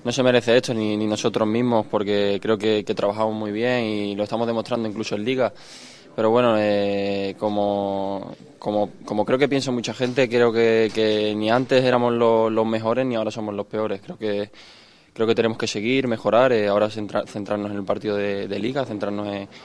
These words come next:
en esa competición, porque creo que sí que estamos bien y, y bueno, y volver al camino de la victoria.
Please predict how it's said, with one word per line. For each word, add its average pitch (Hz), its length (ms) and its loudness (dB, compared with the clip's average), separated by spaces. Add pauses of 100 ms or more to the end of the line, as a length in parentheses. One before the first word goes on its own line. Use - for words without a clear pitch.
(140)
en 104 100 -6
esa 117 140 -6
competición, 107 520 -4
porque 104 200 -6
creo 107 160 -2
que 113 100 -8
sí 120 120 -10
que 107 80 -8
estamos 107 320 -6
bien 120 300 -2
y, 92 500 -10
y 95 40 -10
bueno, 117 260 -2
y - 20 -4
volver 101 320 0
al 113 180 6
camino 110 280 0
de 98 60 2
la 98 60 0
victoria. 117 380 -2